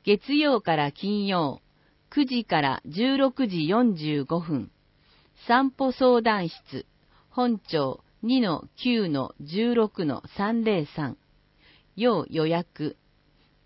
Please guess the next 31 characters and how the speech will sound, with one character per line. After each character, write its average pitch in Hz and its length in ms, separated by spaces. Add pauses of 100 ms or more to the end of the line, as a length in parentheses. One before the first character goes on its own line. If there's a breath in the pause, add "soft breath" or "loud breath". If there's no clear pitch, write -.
(120)
散 254 240
歩 247 220
相 240 260
談 202 300
室、 - 360 (520 soft breath)
電 202 280
話 190 280 (340 soft breath)
零 254 320
七 220 380
零 165 420
四 254 420
四 226 300
九 180 360
二 170 400 (120)
一 240 360
七 226 360
七 156 360
零。 156 300 (1600 soft breath)
月 208 300
曜 277 260
か 160 140
ら 143 120
金 196 340
曜、 170 360 (420 soft breath)
八 247 380
時 220 160
三 220 320
十 233 140
分 160 380
か 143 160
ら 131 200